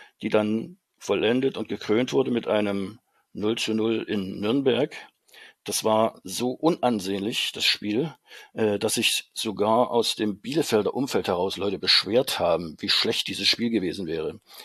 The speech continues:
Und spätestens jetzt wusste ich zumindest, egal was Alois Schwarz mit der Mannschaft gemacht hat, er hat es richtig gemacht. Alles. Ja, und so sitzen wir heute wieder zusammen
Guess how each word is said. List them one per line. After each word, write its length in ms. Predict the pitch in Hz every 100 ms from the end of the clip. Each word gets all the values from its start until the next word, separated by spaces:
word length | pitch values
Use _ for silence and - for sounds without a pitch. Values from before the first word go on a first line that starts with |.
| - - - -
Und 120 | -
spätestens 360 | - 117 107 107
jetzt 440 | 123 - - - _ _ -
wusste 260 | 104 -
ich 220 | 107 107
zumindest, 720 | - 117 110 104 - - - - _ _ -
egal 340 | 104 110 110
was 420 | 117 117 - - - _ _ _ -
Alois 260 | 117 113
Schwarz 460 | - - 110 - -
mit 120 | 110
der 60 | 110
Mannschaft 360 | 110 - -
gemacht 320 | 101 113 -
hat, 300 | 127 123 - - _ _ _
er 80 | 110
hat 100 | 107
es 140 | -
richtig 300 | 107 - -
gemacht. 480 | - - - - - _ _ _ _ _ _
Alles. 340 | - - - - _ _
Ja, 100 | 151
und 260 | 120 - 120
so 100 | 120
sitzen 280 | 120 127 135
wir 300 | 127 123 123 -
heute 400 | 117 120 127 120 - _ _ _ _ _ - -
wieder 200 | 123 123
zusammen 600 | - 107 110 120 139 170